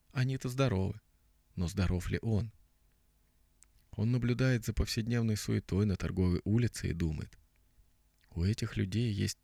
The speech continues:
то, что я потерял. Беспечность. Я хотел бы ее вернуть».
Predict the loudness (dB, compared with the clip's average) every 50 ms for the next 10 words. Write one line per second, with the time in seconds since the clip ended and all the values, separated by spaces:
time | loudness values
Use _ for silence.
0 | _ _ -2 -2 -2 -2 -2 -2 0 0 0 0 -2 -2 -2 -2 -6 -6 -6 -10
1 | -12 -16 _ -20 -20 -20 -20 _ _ _ _ _ -8 -6 -6 -4 -2 -2 -2 -2
2 | -4 -6 -10 -12 -16 -18 -20 -20 _ _ _ _ _ _ -20 -20 _ -20 -20 -20
3 | -10 -6 -2 0 0 0 0 -2 -4 -4 -2 -2 -2 0 2 2 2 2 0 -2
4 | -4 -4 -6 -8 -10 -14 -14 -18